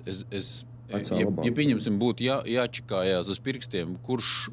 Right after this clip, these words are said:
Speaker 1: nu, kas mums visvairāk naudas dod, Vācija, ja? Nu, nu, es domāju, nu, tā kā, nu, tam Eiropas struktūra fondiem, ja, tur tas pienesums laikam ir uz Vāciju.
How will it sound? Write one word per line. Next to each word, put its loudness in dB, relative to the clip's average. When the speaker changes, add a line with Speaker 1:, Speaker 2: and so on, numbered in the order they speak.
Speaker 1:
nu, -6
kas -8
mums -4
visvairāk -2
naudas -2
dod, 0
Vācija, -2
ja? -12
Nu, -12
nu, -8
es -6
domāju, -4
nu, -6
tā -10
kā, -12
nu, -12
tam -10
Eiropas -2
struktūra -10
fondiem, -6
ja, -2
tur -10
tas -14
pienesums -4
laikam 2
ir 0
uz -4
Vāciju. 2